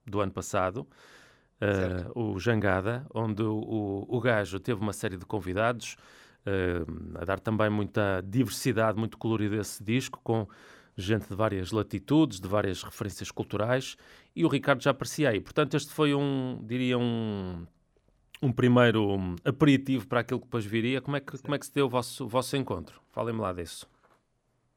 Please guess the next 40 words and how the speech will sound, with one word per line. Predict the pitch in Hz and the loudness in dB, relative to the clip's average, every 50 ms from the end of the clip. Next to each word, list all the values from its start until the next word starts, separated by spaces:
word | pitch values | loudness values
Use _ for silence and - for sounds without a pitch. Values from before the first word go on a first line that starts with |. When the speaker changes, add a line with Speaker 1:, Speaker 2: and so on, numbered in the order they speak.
| _ - | _ -6
Speaker 2:
Eh, | 127 127 135 135 135 131 131 131 139 - _ | -2 0 2 4 4 4 4 2 0 -2 _
bom, | - 147 151 147 143 | -4 -2 0 0 0
isto | 147 - - - 175 | -2 -4 -4 -6 -6
tudo | 175 - - | -8 -8 -8
começou, | - 180 165 - - - 170 170 175 175 - | -8 -6 -6 -6 -2 -2 0 2 2 0 -2
na, | 156 139 147 - - | -4 -6 -6 -6 -4
na, | 151 143 143 147 | -2 0 0 0
na | - 160 147 | -2 -2 -4
verdade, | 131 123 127 127 143 147 147 156 | -4 -4 -4 0 0 0 0 0
isto | 156 - - | -4 -8 -6
começa | - 156 147 135 - 165 | -2 -2 -2 -2 -2 -4
no | 147 143 | -6 -4
Brasil, | 135 151 143 127 - 143 147 151 | -4 -4 -6 -4 -4 -6 -6 -6
portanto, | 147 - - - 131 127 | -8 -8 -8 -8 -6 -2
eu | 139 131 | -2 -2
acho | 127 - | -2 -2
que | - 135 | -4 -8
vou | 135 131 | -8 -6
passar | - 131 - 147 135 127 | -6 -4 -2 0 0 0
aqui | 120 - 135 | -2 -4 -6
a | 123 | -6
palavra | - - 123 123 123 123 120 120 123 | -4 -2 -2 0 0 0 0 -2 -4
ao | 117 | -4
Ricardo, | 110 123 - - 135 135 135 - | -4 -6 -6 -2 -2 -2 -2 -4
porque | - 127 120 - 143 | -16 -14 -8 -4 -4
ele | 131 131 131 | -2 -2 -2
é | |
que, | 127 - _ _ _ _ - | -4 -6 _ _ _ _ -14
é | 131 | -14
que, | 123 - - | -14 -14 -14
diga-, | 113 113 113 127 123 123 | -12 -8 -4 -2 -2 -2
digamos, | 131 135 131 139 135 135 123 - - - | -4 -4 -2 -2 0 -2 -4 -8 -8 -6
explotou | - - - - 165 147 131 - 160 151 | -6 -6 -6 -6 -10 -10 -6 -2 -2 -2
um | 143 | -2
bocado | 139 131 - - 135 131 120 120 - - - | -4 -4 -2 -2 -2 -2 -2 -6 -14 -14 -8
todo | - 131 120 113 | -4 -4 -4 -4
este | 123 120 110 - - - 113 113 110 104 - | -4 -6 -6 -8 -8 -8 -8 -8 -8 -10 -12
processo, | - - - - 123 107 - - - - _ _ - | -12 -10 -6 -6 -6 -6 -6 -10 -14 -18 _ _ -16
por | 113 | -12
isso. | 113 113 110 - - | -12 -12 -14 -14 -20